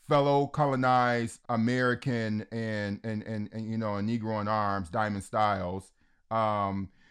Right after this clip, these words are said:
<laughs> one of the premier voices of the trans Black community. Currently, Diamond is executive director of Black Trans Women, Inc, a national nonprofit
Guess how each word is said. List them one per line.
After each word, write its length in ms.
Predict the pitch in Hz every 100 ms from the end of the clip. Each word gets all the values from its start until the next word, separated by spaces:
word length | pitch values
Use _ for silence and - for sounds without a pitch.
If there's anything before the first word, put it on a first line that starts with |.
| _
<laughs> 1120 | - - - 185 906 - 170 - - - - -
one 480 | 139 170 175 190
of 180 | 180 143
the 60 | 127
premier 560 | - 175 120 165 170
voices 600 | 139 120 147 143 151 143 139
of 220 | 131 110
the 100 | 110
trans 600 | - 143 139 139 135 123
Black 400 | 113 123 123 -
community. 540 | 127 113 127 107 95
Currently, 640 | 92 165 196 220 110 98 92 _ - -
Diamond 360 | 87 139 147 143
is 140 | 120
executive 760 | 104 87 131 131 131 127 123 120 _ _ _ _
director 600 | 107 113 143 - 143 135
of 360 | - 107 104 92
Black 260 | 120 123 120
Trans 360 | 127 110 104
Women, 280 | 107 104 98 -
Inc, 260 | 143 143
a 60 | 104
national 440 | 113 123 123 123
nonprofit 840 | 110 101 95 - 120 117 123 117